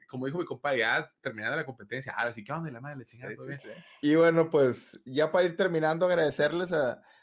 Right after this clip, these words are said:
Speaker 2: a
Speaker 1: Sí,
Speaker 2: mi compadre,
Speaker 1: gracias.
Speaker 2: a mi comadre, de verdad que,
Speaker 1: Se toman el
Speaker 2: que
Speaker 1: tiempo.
Speaker 2: un honor, un honor tenerlos aquí en el, en el programa, ya son parte de la historia de,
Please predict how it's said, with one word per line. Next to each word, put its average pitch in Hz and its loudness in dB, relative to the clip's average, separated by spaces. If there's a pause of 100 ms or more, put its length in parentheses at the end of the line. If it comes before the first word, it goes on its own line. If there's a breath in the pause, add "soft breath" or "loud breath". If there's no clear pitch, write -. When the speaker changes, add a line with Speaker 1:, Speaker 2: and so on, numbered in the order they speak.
(140 soft breath)
Speaker 2:
a 117 -6
Speaker 1:
Sí, 117 -8
Speaker 2:
mi 101 -6
compadre, 117 0
Speaker 1:
gracias. 151 0
Speaker 2:
a - -6
mi 135 -6
comadre, 127 -2
de 143 2
verdad 127 0
que, 123 -2
Speaker 1:
Se 107 -14
toman 113 -2
el 104 -2
Speaker 2:
que - -6
Speaker 1:
tiempo. 113 -8
Speaker 2:
un 135 -8
honor, 160 2
un 143 -2
honor 147 0
tenerlos 139 -2
aquí 135 -6
en 131 -2
el, 123 -2 (300 soft breath)
en 131 -8
el 131 -8
programa, 131 2
ya 160 6
son 165 -6
parte 139 2
de 143 4
la 127 -2
historia 131 0
de, 117 -2